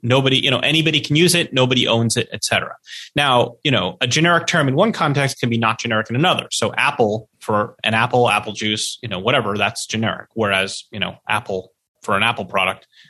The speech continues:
that's a trademark. So, it, you know, it depends on the context, but you understand what I'm saying, like, in terms of,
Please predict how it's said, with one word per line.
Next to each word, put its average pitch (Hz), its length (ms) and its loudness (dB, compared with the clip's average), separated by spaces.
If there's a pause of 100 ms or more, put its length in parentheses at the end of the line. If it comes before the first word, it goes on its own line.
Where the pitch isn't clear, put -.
(160)
that's 110 180 0
a 117 40 -2
trademark. - 460 -6
So, 139 280 0 (420)
it, 143 240 0
you 160 100 2
know, 104 180 2
it 123 160 -4
depends 160 300 0
on 131 80 2
the 113 60 0
context, 185 520 0
but 139 100 2
you 147 80 0
understand 131 440 2
what 113 100 2
I'm 110 60 -4
saying, 113 280 2
like, 101 180 -6
in 107 60 -14
terms 110 280 -6
of, 98 100 -14